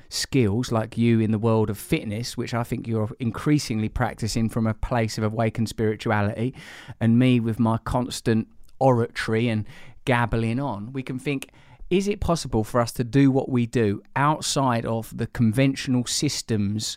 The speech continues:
of capitalist consumerism, i e, ultimately, what you and I do ends up being a business that w-, we make money from and other people make money from?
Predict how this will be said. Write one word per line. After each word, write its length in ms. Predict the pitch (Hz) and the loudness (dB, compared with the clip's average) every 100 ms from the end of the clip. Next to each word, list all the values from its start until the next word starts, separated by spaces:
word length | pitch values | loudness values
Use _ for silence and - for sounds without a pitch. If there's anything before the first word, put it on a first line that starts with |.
| - - | -10 -6
of 180 | 113 - | -6 -2
capitalist 480 | 139 - 120 107 | -4 -2 -4 -6
consumerism, 840 | - 113 - 131 113 107 92 98 - | -4 -4 0 2 2 2 -2 -8 -6
i 220 | 139 151 143 | 0 2 4
e, 280 | 120 98 - - - - | 2 0 -6 -14 -18 0
ultimately, 680 | 147 160 123 117 - 107 117 | 4 4 4 0 0 -2 -2
what 200 | 123 117 | -2 -4
you 220 | 120 117 110 | -2 0 2
and 120 | 110 | 2
I 160 | 110 | 0
do 400 | 104 120 104 110 - | 0 0 0 -2 -4
ends 300 | 117 113 110 | 2 2 2
up 240 | 117 110 - 110 | -2 -4 -10 -6
being 280 | 113 120 110 | 0 2 2
a 60 | 107 | 2
business 720 | - 147 113 107 107 - - | 4 4 4 -2 -4 -8 -6
that 160 | 113 107 | -4 -4
w-, 180 | 107 - - | -6 -12 -2
we 280 | 113 160 131 | 4 6 6
make 240 | 107 104 | 2 -2
money 240 | 107 104 | -2 -2
from 320 | 101 110 117 - | -2 0 0 0
and 100 | 117 | 0
other 180 | 113 110 | 0 -2
people 340 | - 127 120 101 | 0 0 0 0
make 200 | 98 104 | -2 -2
money 260 | 101 98 | -4 -4
from? 300 | 92 92 95 | -6 -10 -10